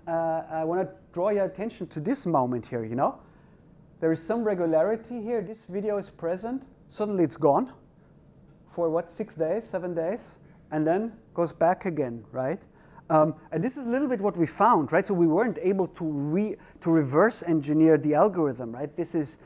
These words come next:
this is, I think, uh, really, uh, completely impossible. Um, but we were able to distinguish between what we called ranking morphologies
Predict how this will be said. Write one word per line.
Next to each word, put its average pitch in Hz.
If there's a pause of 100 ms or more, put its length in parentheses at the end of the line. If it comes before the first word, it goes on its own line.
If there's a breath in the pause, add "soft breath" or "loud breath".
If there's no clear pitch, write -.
(220 loud breath)
this 151
is, 151
I 139
think, 185
uh, 143
really, 156
uh, 139
completely 175
impossible. 143 (320 loud breath)
Um, 151 (220 loud breath)
but 170
we 196
were 180
able 220
to 208
distinguish 214
between 180
what 170
we 170
called 175 (180 loud breath)
ranking 175
morphologies 160